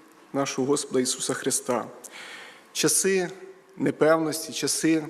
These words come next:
небезпеки. І Петро, він звертається до них з нагадуванням. Він каже: «Кінець же всьому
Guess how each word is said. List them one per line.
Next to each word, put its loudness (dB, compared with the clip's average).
небезпеки. 2
І -10
Петро, 2
він 2
звертається 2
до 0
них 0
з -2
нагадуванням. 2
Він -2
каже: 2
«Кінець 4
же -2
всьому 2